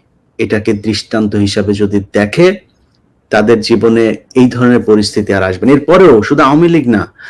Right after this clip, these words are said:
আওয়ামী লীগের পরেও বাংলাদেশে যারা ক্ষমতায় আসবে, এই আজ থেকে, আজকে ধরেন তেইশ চব্বিশ তারিখ, এই ঠিক গত তেইশ চব্বিশ তারিখেও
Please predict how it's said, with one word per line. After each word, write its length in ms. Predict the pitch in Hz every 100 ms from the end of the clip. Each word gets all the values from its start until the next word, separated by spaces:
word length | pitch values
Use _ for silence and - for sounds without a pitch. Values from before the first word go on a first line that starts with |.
| - -
আওয়ামী 300 | 113 113 135
লীগের 260 | 139 135 131
পরেও 340 | - 131 156
বাংলাদেশে 520 | 135 135 131 127 127
যারা 200 | 123 131
ক্ষমতায় 440 | 127 120 120 110 113
আসবে, 400 | 107 104 104 101 - - - _ _
এই 220 | 156 170
আজ 220 | 156 147
থেকে, 380 | - 147 160 160 -
আজকে 680 | 120 - - 151 151 117 120
ধরেন 520 | 110 120 135 123 104 - - - - _
তেইশ 240 | 123 123
চব্বিশ 360 | - 120 107 -
তারিখ, 300 | 113 101 92 - - _ _ _ _ _ _ _ _ _ _ - _ -
এই 100 | 160
ঠিক 180 | - 147
গত 220 | 156 165
তেইশ 340 | 165 175 180
চব্বিশ 340 | - 156 156 -
তারিখেও 560 | 147 135 135 107 92